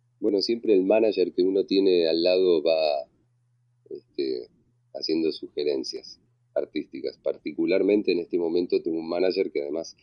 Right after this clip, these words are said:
eh, maneja dos artistas con una trayectoria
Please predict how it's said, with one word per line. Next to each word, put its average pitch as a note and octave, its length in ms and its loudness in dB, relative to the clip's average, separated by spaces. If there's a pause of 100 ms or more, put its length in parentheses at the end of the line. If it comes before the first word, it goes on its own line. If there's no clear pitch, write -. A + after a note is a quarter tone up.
(500)
eh, - 260 -14
maneja D#2+ 580 0
dos E2+ 220 0
artistas F2+ 640 2
con C2+ 180 -8
una D#2+ 220 -2
trayectoria D2 680 -2